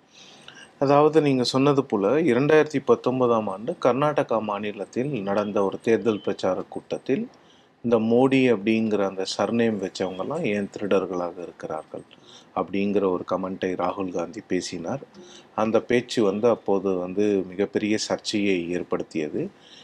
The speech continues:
ஏனென்றால், இந்தியாவில் கடன் வாங்கி, ஆ, இந்தியாவை விட்டு வெளியேறிய நீரவ் மோடி போன்ற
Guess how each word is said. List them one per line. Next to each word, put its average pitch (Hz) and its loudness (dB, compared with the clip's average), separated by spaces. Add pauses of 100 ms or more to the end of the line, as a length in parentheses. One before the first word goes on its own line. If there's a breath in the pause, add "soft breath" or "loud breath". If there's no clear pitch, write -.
(220 soft breath)
ஏனென்றால், 95 0 (600 loud breath)
இந்தியாவில் 113 6
கடன் 107 2
வாங்கி, 98 0 (680)
ஆ, 95 0
இந்தியாவை 104 4
விட்டு 104 -2
வெளியேறிய 98 2
நீரவ் 110 0 (180)
மோடி 95 -4
போன்ற 101 -2